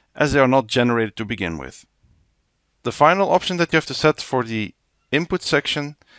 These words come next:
is the library kit. So this is just for Illumina and Trimomatic, where the adapters are trimmed, so you can either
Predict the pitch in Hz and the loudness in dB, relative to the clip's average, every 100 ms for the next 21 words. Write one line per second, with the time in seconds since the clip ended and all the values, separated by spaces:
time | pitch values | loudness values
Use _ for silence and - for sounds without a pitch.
0 | _ _ 139 160 165 - 120 98 90 85 | _ _ 4 4 4 -2 0 0 0 -2
1 | 78 - - - - - _ - 117 151 | -6 -8 -12 -12 -18 -20 _ -10 -6 -4
2 | 160 147 147 151 - - 131 127 127 117 | -4 -4 -2 -2 -6 -4 0 2 0 -4
3 | - 113 139 160 170 170 _ - - _ | -6 -4 -4 0 0 0 _ -20 -20 _
4 | _ - 117 - 143 123 113 143 156 - | _ -2 -2 -2 0 2 4 4 2 -4
5 | - - _ 127 123 117 101 135 - 135 | -12 -20 _ 2 2 2 4 4 2 0
6 | 113 - 107 120 - - 127 120 - 107 | 0 2 -2 -2 -6 -10 -8 -4 0 0
7 | 131 131 123 | 0 -2 -4